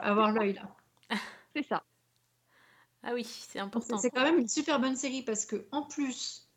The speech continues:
Speaker 1: faut qu'on réfléchisse, faut qu'on compte des trucs.
Speaker 3: Ouais.
Speaker 1: Elle est sur deux plateformes et ça rentre complètement en contradiction avec, euh, The Good Fight que, du coup, <laughs> on n'arrive pas à trouver, euh,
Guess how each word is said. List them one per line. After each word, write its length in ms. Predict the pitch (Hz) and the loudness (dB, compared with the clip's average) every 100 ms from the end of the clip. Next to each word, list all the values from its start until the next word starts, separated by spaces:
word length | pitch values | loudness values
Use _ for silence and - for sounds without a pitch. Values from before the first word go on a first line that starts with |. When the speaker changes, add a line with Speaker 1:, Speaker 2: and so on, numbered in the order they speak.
| _ | _
Speaker 1:
faut 120 | - | -4
qu'on 120 | 220 208 | 2 4
réfléchisse, 760 | 202 202 196 302 440 - - _ _ - | 4 4 4 6 4 0 -14 _ _ -8
faut 120 | 196 | -2
qu'on 180 | 208 196 | 0 4
compte 180 | 214 | 6
des 120 | 196 196 | 6 4
trucs. 340 | 339 - - - - - | 2 0 -4 -16 -10 -8
Speaker 3:
Ouais. 100 | - - _ _ _ _ _ - | -8 -10 _ _ _ _ _ 2
Speaker 1:
Elle 140 | 320 | 4
est 80 | 311 | 4
sur 160 | 285 | 4
deux 100 | 247 | 2
plateformes 680 | 240 226 - 240 349 302 196 - _ _ _ _ _ _ _ _ | 0 -2 0 0 2 0 -6 -12 _ _ _ _ _ _ _ _
et 100 | - | -4
ça 200 | 247 233 | 0 2
rentre 180 | 220 254 | 2 0
complètement 380 | 262 233 233 277 | -2 0 0 0
en 60 | 285 | -4
contradiction 480 | 247 226 214 202 262 | 0 2 2 2 2
avec, 260 | 233 233 | 2 2
euh, 140 | 214 196 | 2 4
The 80 | |
Good 240 | 214 226 233 | 4 2 0
Fight 360 | 226 247 247 | 0 0 -2
que, 140 | - 220 | -2 0
du 180 | 196 202 | 0 -4
coup, 200 | - 302 - | -6 -6 -8
<laughs> 80 | 226 | -4
on 40 | |
n'arrive 300 | 190 208 - | 0 0 0
pas 100 | 247 | 0
à 80 | 226 | 2
trouver, 460 | 226 214 - 226 | 0 -4 0 2
euh, 120 | 196 | 4